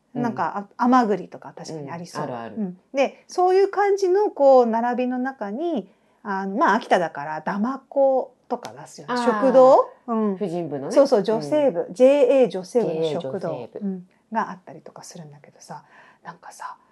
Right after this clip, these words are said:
Speaker 2: すっごい目立ってたのが、やっぱりさっきの筋子って最初にちょっと言いましたけど、魚卵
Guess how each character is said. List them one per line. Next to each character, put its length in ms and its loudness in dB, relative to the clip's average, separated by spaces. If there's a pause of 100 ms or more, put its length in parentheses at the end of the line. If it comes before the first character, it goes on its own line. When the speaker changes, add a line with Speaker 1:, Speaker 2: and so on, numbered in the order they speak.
(280)
Speaker 2:
す 320 -4
っ 80 -6
ご 160 6
い 20 4
目 140 2
立 80 -2
っ 40 -8
て 120 -4
た 100 -12
の 140 -18
が、 120 -12
や 80 -12
っ 60 -16
ぱ 80 -8
り 100 -8
さ 140 -14
っ 40 -18
き 100 -14
の 180 -18
筋 480 0
子 120 2
っ 20 2
て 100 2
最 160 -8
初 200 -4
に 80 2
ち 60 2
ょ 40 8
っ 20 -16
と 60 -4
言 80 2
い 60 2
ま 100 2
し 20 -8
た 100 -6
け 120 -6
ど、 200 -6 (460)
魚 220 6
卵 60 6